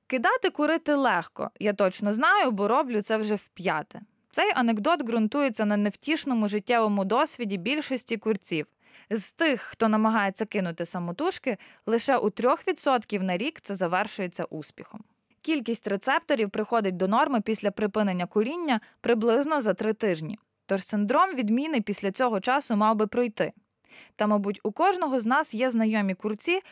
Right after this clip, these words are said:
які трималися значно довше, але потім все одно поверталися до старої звички.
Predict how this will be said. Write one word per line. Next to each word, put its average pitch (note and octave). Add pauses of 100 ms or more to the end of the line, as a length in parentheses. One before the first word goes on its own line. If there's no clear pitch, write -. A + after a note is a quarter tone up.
(200)
які A3+
трималися D4+
значно B3+
довше, G3+
але G3
потім C4
все -
одно A#3
поверталися A3+
до F#3+
старої G3+
звички. G3+